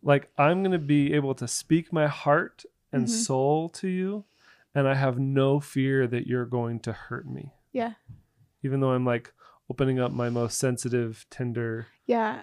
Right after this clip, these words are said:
Speaker 1: like, spiritual
Speaker 2: See, what you're saying right now, too, is just so good because I feel like we've learned that over time that we can't just jump into a deep conversation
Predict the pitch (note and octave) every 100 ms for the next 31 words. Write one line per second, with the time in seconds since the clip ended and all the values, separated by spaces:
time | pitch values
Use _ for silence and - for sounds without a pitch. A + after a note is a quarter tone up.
0 | - B2 - - _ _ B3 - - C3
1 | B2 A#2+ B2 A2+ A2+ A2 - - D4 D4+
2 | F4 G#4 - D#4 D#4 D4+ B3+ C#4 A#3+ A#3+
3 | - C#4 B3 - B3 - B3 A3+ C#4 B3+
4 | B3 B3 A#3+ - C#4+ C#4+ B3+ B3 A#3+ A#3+
5 | A#3+ A#3+ A#3 B3+ A3+ A3 - A#3 A#3 C#4
6 | C4+ A#3+ - _ _ _ _ _ C#4 -
7 | G4 F#4+ C#4 B3+ A3+ C4 C#4 C4+ C4+ B3+
8 | - A3 G3 A3+ - A#3+ G#3 G#3 - B3+
9 | - A#3+